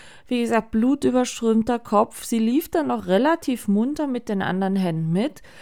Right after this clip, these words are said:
aber mich hat es ganz tief getroffen, <laughs> schmerzlich. Zumal ich mir auch nicht so vorstellen kann, wie das passiert sein kann. Aber es gibt eigentlich nur eine Antwort.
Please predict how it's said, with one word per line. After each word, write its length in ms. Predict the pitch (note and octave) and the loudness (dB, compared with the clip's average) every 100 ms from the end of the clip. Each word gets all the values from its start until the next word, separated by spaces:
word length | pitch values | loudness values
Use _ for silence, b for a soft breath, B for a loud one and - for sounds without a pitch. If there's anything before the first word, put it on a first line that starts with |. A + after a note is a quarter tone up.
| B B - - | B B -20 -4
aber 240 | F3 F#3 F#3+ | 0 4 4
mich 260 | G3 F#3 | 2 2
hat 180 | G3+ G3 | -2 -2
es 300 | G3 - - | -8 -8 -8
ganz 440 | G#3+ A#3 C#4 - | 0 0 0 -8
tief 280 | - A3+ G#3+ | -4 -4 -2
getroffen, 640 | - - - C#3+ - D#3 D3+ | -6 -8 -4 -6 -4 -8 -8
<laughs> 60 | - | -6
schmerzlich. 960 | - - - E3+ - - G3 D4 - B B B B B | -4 -2 -2 -2 -6 -4 -2 -2 -6 B B B B B
Zumal 320 | - G3+ F#3+ G#3 | -2 2 4 4
ich 100 | G#3+ | 4
mir 360 | A3 G3+ - | 2 2 0
auch 100 | F#3 | 0
nicht 180 | G3+ G#3+ | 0 -2
so 100 | G#3+ | -4
vorstellen 580 | - G3+ G#3+ - G#3+ G3+ | -2 -2 -2 -2 -4 -4
kann, 240 | G#3+ G3 | -2 -4
wie 100 | F#3+ | -2
das 160 | G3 - | -6 -6
passiert 560 | G3+ F#3+ - A3 A#3+ | -6 -6 -6 -6 -6
sein 280 | - B3+ B3 | -6 -6 -6
kann. 320 | A3+ C4 C4+ | -6 -6 -6
Aber 380 | - G3+ A3 A#3+ | -6 -4 -4 -4
es 180 | F#3+ - | -6 -8
gibt 300 | A#3+ - - | -14 -14 -8
eigentlich 300 | E3+ G3+ G#3+ | -4 -4 -4
nur 240 | G#3 - | -4 -4
eine 380 | - D#3+ F#3 F3 | -4 -2 -2 -2
Antwort. 560 | A#2 G#3 - B3 B3 | -2 -2 -2 -4 -4